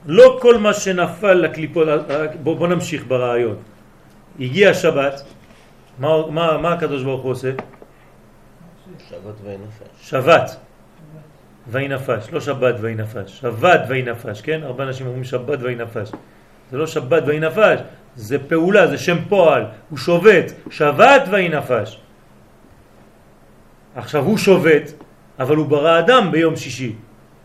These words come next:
Speaker 1: אז ברגע שהקדוש ברוך הוא שובת, מה עושה האדם? מתחיל לעבוד. זאת אומרת שעכשיו אנחנו באיזה יום?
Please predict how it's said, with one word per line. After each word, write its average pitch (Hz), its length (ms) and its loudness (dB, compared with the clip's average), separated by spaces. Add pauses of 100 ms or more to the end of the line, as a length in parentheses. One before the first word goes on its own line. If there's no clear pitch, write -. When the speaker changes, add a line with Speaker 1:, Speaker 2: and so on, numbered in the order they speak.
(680)
Speaker 1:
אז 120 160 -8
ברגע 185 380 2
שהקדוש 175 480 2
ברוך 175 200 0
הוא 165 100 -4
שובת, 156 540 0
מה 175 80 -4
עושה 160 260 0
האדם? 135 240 -2 (2000)
מתחיל 127 280 -10
לעבוד. 110 320 -8 (1500)
זאת 131 200 -10
אומרת 170 300 -6
שעכשיו 147 480 -2
אנחנו 151 440 -6
באיזה 139 300 -4
יום? 123 240 -4